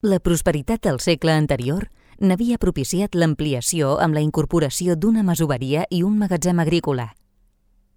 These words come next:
Hi destaca l'extens i esplèndid jardí tancat, on sobresurt un magnífic lledoner centenari,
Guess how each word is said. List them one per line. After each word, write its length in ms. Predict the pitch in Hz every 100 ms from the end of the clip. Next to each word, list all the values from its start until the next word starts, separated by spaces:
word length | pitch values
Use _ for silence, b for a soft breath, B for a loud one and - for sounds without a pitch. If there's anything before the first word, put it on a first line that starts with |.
| _
Hi 80 | 180
destaca 460 | 135 120 156 143 180
l'extens 420 | 156 - 160 147
i 80 | 147 139
esplèndid 480 | - 185 165 127 127
jardí 320 | 156 143 143
tancat, 480 | 160 160 175 180 - b b
on 200 | - 185
sobresurt 540 | - 175 156 208 220 -
un 140 | 240
magnífic 560 | 220 135 175 240 240 180
lledoner 480 | 170 160 143 151 147
centenari, 640 | 156 151 170 160 131 120